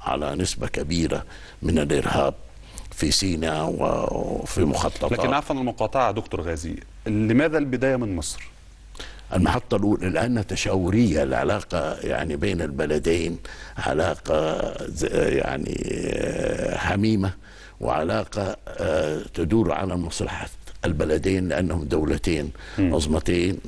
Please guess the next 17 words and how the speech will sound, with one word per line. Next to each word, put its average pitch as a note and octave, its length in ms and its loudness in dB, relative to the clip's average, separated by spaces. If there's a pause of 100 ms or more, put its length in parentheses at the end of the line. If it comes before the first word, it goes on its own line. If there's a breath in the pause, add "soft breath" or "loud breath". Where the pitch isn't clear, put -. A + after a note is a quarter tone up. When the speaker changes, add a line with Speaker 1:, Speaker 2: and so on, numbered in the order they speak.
Speaker 1:
لهم F2 360 -2
دور E2+ 260 2
كبير D#2 380 2
في، C#2 420 0 (280)
في، - 340 -4
في - 100 0
الشرق - 380 0
الأوسط - 520 -2
وفي، D2 300 0
في - 220 -4
المنطقة. D2 580 0 (300 loud breath)
فلا G#2+ 220 2
بد A#2 260 2
أن G#2 160 2
ي-، G2+ 120 0 (520)
المحطة F#2 520 2
الأولى A2+ 420 4